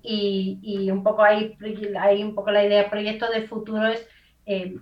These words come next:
yo hice la base de datos en Google Data Studio, que no es el sistema, bueno, se puede consultar, permite hacer gráficos y demás, pero la idea es pasar a un sistema en el que sea más consultable por todo el mundo, más fácil. Eh,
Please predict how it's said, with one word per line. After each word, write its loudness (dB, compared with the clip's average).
yo 0
hice 2
la 2
base -2
de -2
datos 2
en 0
Google 0
Data 2
Studio, -4
que -8
no -4
es -4
el -4
sistema, -4
bueno, -4
se -10
puede 6
consultar, 0
permite -4
hacer 0
gráficos 0
y -12
demás, -2
pero 4
la -2
idea 2
es -4
pasar -2
a 0
un -4
sistema -4
en -4
el -8
que -12
sea -2
más -4
consultable -6
por -8
todo -8
el -6
mundo, -8
más -8
fácil. -12
Eh, -14